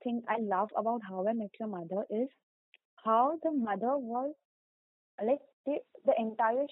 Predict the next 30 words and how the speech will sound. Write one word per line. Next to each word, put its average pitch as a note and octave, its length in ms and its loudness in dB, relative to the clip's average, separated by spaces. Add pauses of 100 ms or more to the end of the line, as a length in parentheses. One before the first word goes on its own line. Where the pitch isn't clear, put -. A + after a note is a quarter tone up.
show, A3 280 -2
I G#3+ 180 4
know A3 220 0
the A3 180 2
ending G3+ 340 -2
was A3 340 -6
very F#3 280 -2
bad F3+ 200 -4
and G3 160 -4
people G3+ 260 -4
hated F#3 460 -2
it, B3 80 -2 (480)
but G#3+ 240 2 (140)
one G#3+ 400 -2
thing C4 260 -6
I A#3+ 180 0
loved G3+ 360 -10
was, A#3+ 360 0 (180)
uh, G3 460 0 (480)
how C4+ 160 6
little B3 400 2 (100)
things, A#3+ 280 -4 (200)
and A#3+ 200 2
it B3 100 -2
has B3+ 280 4
a E4 60 -4 (100)
statement A3+ 460 2
in A3 160 0
it, F3 120 -4 (120)
okay? A3+ 200 -4